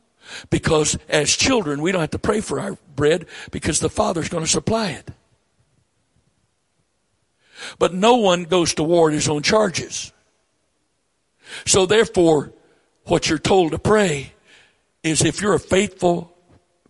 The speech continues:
soldier involved in God's army, you're simply praying a prayer of protection over the provision of the warrior. And of course then, you know, "Forgive me my sins, and I forgive those, uh,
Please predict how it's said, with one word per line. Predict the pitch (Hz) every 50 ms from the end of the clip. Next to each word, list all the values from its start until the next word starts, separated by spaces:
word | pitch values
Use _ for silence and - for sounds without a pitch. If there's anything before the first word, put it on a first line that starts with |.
| _ _
soldier | - - - 214 208 202 190 185 - - 151 151
involved | 151 151 - 165 151 156 156 147 - -
in | 143 139
God's | 131 - 160 156 143 143 147 139 - - - _ _ _ _ _
army, | - 190 226 208 156 - - - - _ _ _ _ - - - - _ _
you're | - 220 -
simply | - - 233 - - - 226 220
praying | - - - 170 160 151 147 156 - -
a | 143 135
prayer | 127 - - 180 180 175
of | 160 -
protection | - 147 139 - - 151 - - - - 139 - - -
over | 147 135 135 127 139 147 156 151 - _ _ _ - - - - _ _
the | - 143
provision | - - - 143 135 156 190 196 185 143 143 139 139 143 135 - _ _ _ _ _ _ _ _ _
of | - 131 -
the | 156
warrior. | 156 175 208 196 180 147 120 104 - - - - - - _ _ _ _ _ _ _ _ _ _ _ _ _ _ _ _ _ _ _ _ _ _ _ _ _ _ _ _ - - - - -
And | 185 175
of | 156 -
course | - - - - - -
then, | - 143 139 127 - - - _ _ _ _ _
you | - - 123 120
know, | 123 135 160 170 - - - _ - - - _ _
"Forgive | _ - 127 127 156 147 151
me | - 135
my | 120 - - -
sins, | - - 156 165 170 - -
and | 131
I | 123 123
forgive | - - 135 135 127 113 113
those, | 143 143 175 160 127 -
uh, | 156 156